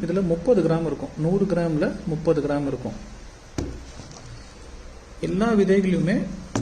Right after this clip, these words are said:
புரோட்டீன் கண்டென்ட் வந்து ஜாஸ்தியாவே இருக்கும். So, இதுல பாத்தீங்கன்னா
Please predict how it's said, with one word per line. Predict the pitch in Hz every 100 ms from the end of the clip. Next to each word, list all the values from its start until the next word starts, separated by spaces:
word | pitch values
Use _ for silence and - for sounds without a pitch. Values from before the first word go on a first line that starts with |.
| -
புரோட்டீன் | 190 233 240 220 208 -
கண்டென்ட் | 165 165 185 151
வந்து | 139 139 277 - - - - - - - - - - - - 160
ஜாஸ்தியாவே | 156 156 170 160 156
இருக்கும். | 151 - - -
So, | 160
இதுல | 156 156 160
பாத்தீங்கன்னா | 151 147 156 220